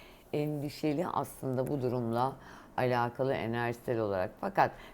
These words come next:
güçlü bir değişim sizi bekliyor bakın. E, mevcut durumdan çıkmayı alın lütfen. Güçlü bir değişim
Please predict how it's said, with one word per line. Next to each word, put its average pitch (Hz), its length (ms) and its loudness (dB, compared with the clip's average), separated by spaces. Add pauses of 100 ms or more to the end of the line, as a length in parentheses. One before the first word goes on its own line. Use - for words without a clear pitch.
(100)
güçlü 180 340 0
bir 233 100 4
değişim 147 460 4 (260)
sizi 123 280 -4
bekliyor 117 440 -2
bakın. 113 280 -6 (420)
E, 127 160 2
mevcut 156 460 -2
durumdan 160 380 0
çıkmayı 151 480 -2
alın 117 280 0
lütfen. 135 420 -4
Güçlü - 320 -4
bir 240 100 -2
değişim 147 420 2